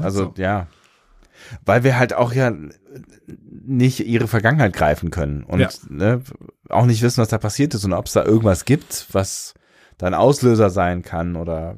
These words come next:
Speaker 1: also, aber wir, also,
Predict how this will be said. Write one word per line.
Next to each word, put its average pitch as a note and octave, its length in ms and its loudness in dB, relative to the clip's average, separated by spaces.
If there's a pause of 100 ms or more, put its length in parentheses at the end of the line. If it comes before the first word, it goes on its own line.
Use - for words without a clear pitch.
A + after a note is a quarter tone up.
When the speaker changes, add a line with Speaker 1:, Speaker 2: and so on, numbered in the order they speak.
Speaker 1:
also, F2 380 -4 (1500)
aber G2+ 300 2
wir, G#2+ 280 0
also, F#2+ 260 -2